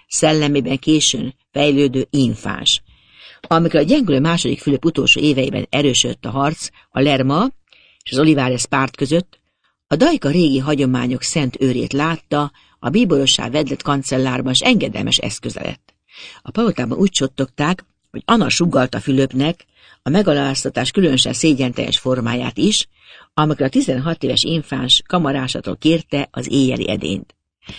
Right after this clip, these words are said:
Így érthető, hogy Anna de Guevara menten eltűnt, amikor ütött Don Gaspar órája.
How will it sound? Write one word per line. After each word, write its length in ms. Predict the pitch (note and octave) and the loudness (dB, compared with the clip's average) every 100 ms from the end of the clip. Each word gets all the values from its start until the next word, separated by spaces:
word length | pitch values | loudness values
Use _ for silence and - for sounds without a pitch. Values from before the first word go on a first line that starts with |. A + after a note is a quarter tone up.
| - | -2
Így 180 | D3+ F3 | 0 2
érthető, 720 | G#4 - G3 G#3+ A3+ C4 B3+ | 2 2 -2 0 0 0 0
hogy 140 | - D#3+ | -2 -2
Anna 220 | D#4+ G3 | 0 0
de 100 | C#3+ | 0
Guevara 460 | G3+ F#3 D3 E3+ | 2 0 0 0
menten 380 | D3 F#3+ D#3 A#2+ | 2 2 2 -2
eltűnt, 720 | - A2+ A#2+ F3 A3 D4+ - _ _ - - | 0 0 0 2 2 0 -6 _ _ -20 -6
amikor 340 | - C#4+ E3+ A2+ | 2 2 2 2
ütött 440 | G3+ - C#3+ - - | 0 2 0 -2 -4
Don 200 | C3 A#2 | -2 0
Gaspar 420 | E3 B3+ - G3 | 0 -2 -2 -2
órája. 540 | A2+ G#2+ G2 - A#2+ | -2 -2 -4 -6 -8